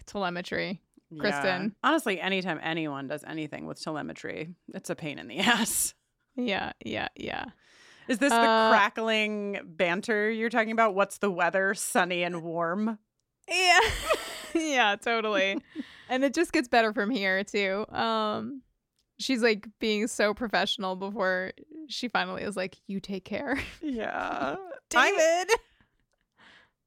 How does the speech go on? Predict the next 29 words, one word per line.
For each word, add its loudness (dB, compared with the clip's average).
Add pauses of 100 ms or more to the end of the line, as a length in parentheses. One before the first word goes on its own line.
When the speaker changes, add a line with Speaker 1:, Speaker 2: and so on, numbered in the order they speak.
(220)
Speaker 2:
I 4
definitely, -2
and -2
this -4
will -4
probably -2
come -2
as -6
a -10
surprise -4
to -4
no -2
one, -4
but -4
I 2
could -8
definitely -2
never -4
be -4
an -4
astronaut -4
or 0
work -4
in -6
mission -6
control. -6
I'm -6
far -2
too -8